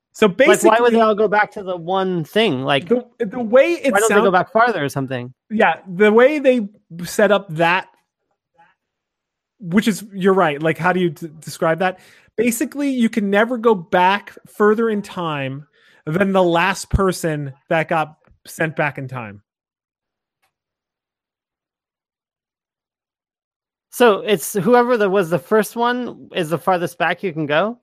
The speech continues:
Speaker 1: Yeah, so the guy that was sent to the nine eleven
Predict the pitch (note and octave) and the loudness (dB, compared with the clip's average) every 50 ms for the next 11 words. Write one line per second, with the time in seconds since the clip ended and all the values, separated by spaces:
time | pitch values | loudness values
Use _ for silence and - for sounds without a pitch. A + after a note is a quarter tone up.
0 | _ G#3+ A#3 A3+ F#3 - - G3+ F#3+ F#3+ - G#3+ A3+ A3 B3 A3+ G#3 G3 - - | _ 0 0 0 0 -2 -8 -10 -8 -2 0 0 2 2 0 -2 -2 -4 -4 -4
1 | A3 G#3 G3+ - G#3 F#3 G3 F#3+ F#3+ F3+ F#3 G3 G3 F#3 F3+ F3 F3 F3 F#3 F#3 | -4 -4 -6 -10 -6 -4 -4 -2 0 -2 -2 -2 -2 -2 0 0 0 0 -2 -4
2 | F#3+ F#3+ G3 | -6 -8 -12